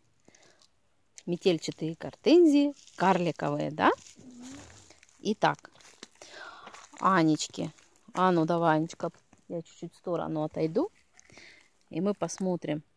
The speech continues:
Speaker 1: Тебе уже скоро будут по пояс, да?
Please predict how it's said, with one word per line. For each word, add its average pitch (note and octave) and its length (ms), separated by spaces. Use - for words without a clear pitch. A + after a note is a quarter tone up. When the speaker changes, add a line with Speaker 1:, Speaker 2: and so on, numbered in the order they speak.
Speaker 1:
Тебе F#3+ 260
уже G3+ 400
скоро A3+ 300
будут F#3+ 340
по F3+ 140
пояс, F#3+ 440
да? B3 280